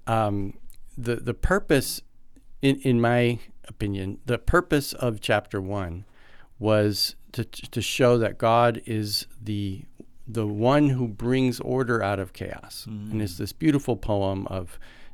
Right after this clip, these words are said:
Speaker 1: separating and filling and, and God resting and how amazing and good things are.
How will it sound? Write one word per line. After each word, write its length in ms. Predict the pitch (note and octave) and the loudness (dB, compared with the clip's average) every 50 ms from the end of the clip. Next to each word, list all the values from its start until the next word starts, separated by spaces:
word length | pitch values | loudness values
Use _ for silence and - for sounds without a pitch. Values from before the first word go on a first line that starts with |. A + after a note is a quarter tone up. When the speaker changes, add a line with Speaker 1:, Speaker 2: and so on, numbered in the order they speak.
| - - - - - | -16 -16 -12 -8 2
Speaker 1:
separating 840 | - D3+ D3 D3 - B2 A#2 A#2 A#2+ A#2 A2+ G#2+ A2 G#2+ G#2 G2+ F#2+ | 4 4 4 4 4 2 2 2 2 2 2 2 0 0 0 0 -2
and 140 | F2+ F2+ F2+ | -4 -6 -8
filling 600 | - - C#3 C3 B2 A#2+ A#2+ A#2 A2+ A2 G#2+ G2 | -4 -2 0 2 2 4 2 2 2 2 0 0
and, 280 | F2+ F2 E2+ F2 - - | -2 -4 -4 -6 -8 -8
and 300 | - G2 G2 F#2 F#2 F#2 | -8 -6 -6 -6 -6 -8
God 260 | - - G#2+ F#2+ F#2 F2+ | -4 -2 -2 -2 -2 -2
resting 840 | G#2+ C3 D3 D3+ C3+ C3 - - - - A#2+ A2 G#2+ G#2+ G#2 - | -2 0 0 0 0 0 -2 -4 -4 -4 -2 -2 -2 -4 -4 -6
and 160 | - G2 F#2+ | -6 -8 -6
how 380 | F#2+ A2 G2+ G2 G2 G2 - - - - - | -4 -2 -2 -2 -2 -4 -6 -10 -14 -12 -8
amazing 640 | - A2 A#2 B2 C3+ D3 D#3 D#3+ C3 C#3 C#3 B2+ B2 | -4 0 2 4 4 6 6 6 4 4 2 2 0
and 260 | G#2 G2 G2 G2+ G#2+ | 0 -2 -2 -4 0
good 500 | G#2+ B2 C#3+ C#3 A#2+ G2+ F#2+ G2 - - - | 4 6 8 8 8 6 4 0 -4 -8 -8
things 320 | - - G#2 G2+ G2 G2 | -4 -4 -2 -2 -2 -2
are. 260 | G#2+ G2 - - - | -2 -4 -4 -6 -10